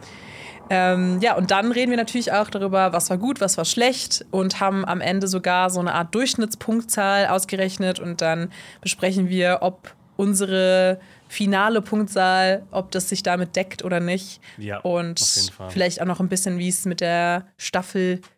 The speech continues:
Speaker 1: drei weitergeht, ob es überhaupt eine Staffel drei gibt,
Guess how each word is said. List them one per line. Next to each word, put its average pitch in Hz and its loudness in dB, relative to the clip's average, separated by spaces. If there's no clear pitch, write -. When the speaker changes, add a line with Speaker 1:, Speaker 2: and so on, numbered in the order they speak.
Speaker 1:
drei 190 0
weitergeht, 202 -2
ob 202 -4
es 208 -2
überhaupt 185 -4
eine 185 -4
Staffel 185 -8
drei 185 -4
gibt, 190 -8